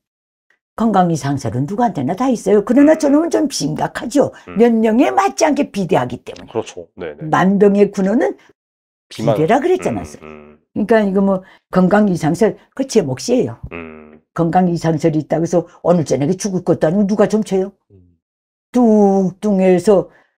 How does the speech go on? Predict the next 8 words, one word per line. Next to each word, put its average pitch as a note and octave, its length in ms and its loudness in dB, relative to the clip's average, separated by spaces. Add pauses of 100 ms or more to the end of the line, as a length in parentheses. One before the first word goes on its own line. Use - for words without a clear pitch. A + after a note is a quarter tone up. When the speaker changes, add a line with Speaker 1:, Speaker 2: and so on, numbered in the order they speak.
(120)
Speaker 1:
또 - 200 0
빨리 G3 440 0
죽었다는 F#3 480 0
사람도 D#3+ 400 -4
그렇게 G4 440 0 (260)
많지는 C3+ 680 -2
않아요. E4 640 0
Speaker 2:
아. D2+ 460 -6